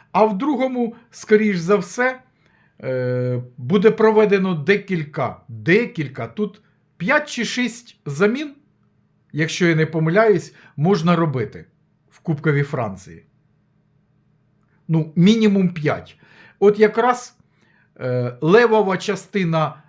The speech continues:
замін П С Ж зроблять у другому таймі,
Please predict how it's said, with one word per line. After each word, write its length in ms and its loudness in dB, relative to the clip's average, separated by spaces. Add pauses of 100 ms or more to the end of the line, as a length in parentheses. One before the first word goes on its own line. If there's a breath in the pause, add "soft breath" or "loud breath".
замін 580 -2 (560 soft breath)
П 140 -2
С 200 0
Ж 220 -2
зроблять 720 2 (180)
у 500 -2
другому 440 0
таймі, 500 -4